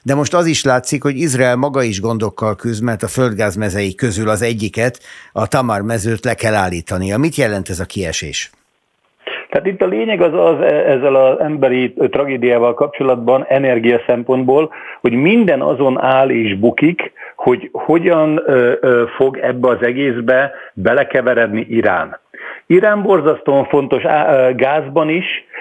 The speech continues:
Speaker 2: és olajban is. Gázban a, a, a világon a harmadik legnagyobb termelő körülbelül jelenleg, olajban pedig nagyon erős második, mivel az oroszok és Szaúd-Arábia visszafogta a termelését.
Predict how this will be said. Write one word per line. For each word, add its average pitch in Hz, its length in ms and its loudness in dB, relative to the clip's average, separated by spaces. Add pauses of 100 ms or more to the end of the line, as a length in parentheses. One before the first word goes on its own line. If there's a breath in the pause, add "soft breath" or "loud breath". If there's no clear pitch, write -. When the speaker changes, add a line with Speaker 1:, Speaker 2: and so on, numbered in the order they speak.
(120)
Speaker 2:
és 131 260 4
olajban 120 500 2
is. 131 300 -4
Gázban 131 680 2
a, 120 440 2
a, 123 100 2
a 120 80 2
világon 120 440 2
a 110 60 0
harmadik 139 720 0
legnagyobb 135 560 2
termelő 135 460 0
körülbelül 131 520 0
jelenleg, 135 480 2 (220 loud breath)
olajban 143 600 2
pedig 131 380 2
nagyon 131 340 2
erős 113 280 2
második, 117 600 0 (240 loud breath)
mivel 113 240 2
az 104 140 -2
oroszok 131 460 0
és - 200 -4
Szaúd-Arábia 117 500 2
visszafogta 110 760 -4 (200 loud breath)
a 113 120 -2
termelését. 104 680 -4